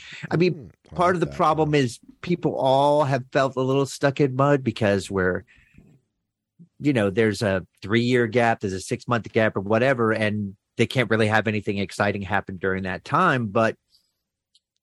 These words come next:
Speaker 1: since he was more active in the first episode, it seems since then he's kind of going along, even,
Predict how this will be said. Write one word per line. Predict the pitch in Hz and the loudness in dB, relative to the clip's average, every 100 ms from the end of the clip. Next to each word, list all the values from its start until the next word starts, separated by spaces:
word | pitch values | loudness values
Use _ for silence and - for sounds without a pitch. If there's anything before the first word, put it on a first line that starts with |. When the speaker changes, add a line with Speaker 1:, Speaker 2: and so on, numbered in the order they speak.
| _ _ _ | _ _ _
Speaker 1:
since | - - 226 220 | -8 -2 -2 0
he | 220 | 0
was | 190 156 131 | 2 0 2
more | 127 107 | 2 2
active | 98 127 143 - 220 | 4 2 0 -2 -2
in | 220 | 0
the | 214 | -4
first | - 220 190 208 | -2 -2 0 -2
episode, | 208 202 - 208 214 - | 0 -2 2 2 0 -2
it | 131 | -6
seems | - 185 175 170 | 0 0 0 -2
since | - 180 160 - | -4 0 0 -2
then | - 175 170 | -2 0 2
he's | 135 131 | -2 0
kind | 143 | -2
of | 131 | 0
going | 131 135 | 0 2
along, | 120 120 151 139 | 0 0 0 0
even, | 123 160 190 170 | -2 -2 -2 -4